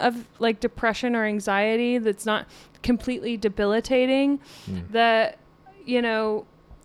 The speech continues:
Speaker 1: I think it's good to try it without, like,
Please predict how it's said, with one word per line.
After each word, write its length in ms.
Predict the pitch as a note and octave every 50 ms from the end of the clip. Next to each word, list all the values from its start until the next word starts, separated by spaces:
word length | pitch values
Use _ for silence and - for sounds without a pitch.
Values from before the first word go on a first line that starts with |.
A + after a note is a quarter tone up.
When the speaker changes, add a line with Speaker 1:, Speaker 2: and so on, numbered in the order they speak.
| _ -
Speaker 1:
I 100 | B3 B3
think 180 | - D4+ C#4
it's 160 | D#4+ - -
good 160 | - C#4 D4 -
to 80 | F4+ E4+
try 320 | - - C4+ A3+ A3 A3+
it 100 | A3+ G3+
without, 680 | A3 A3 - G#3+ B3 D4 C4+ G#3+ F3+ F3 F3+ F#3+ B2
like, 360 | A#2 F#3+ F#3+ F#3+ F#3+ G3 -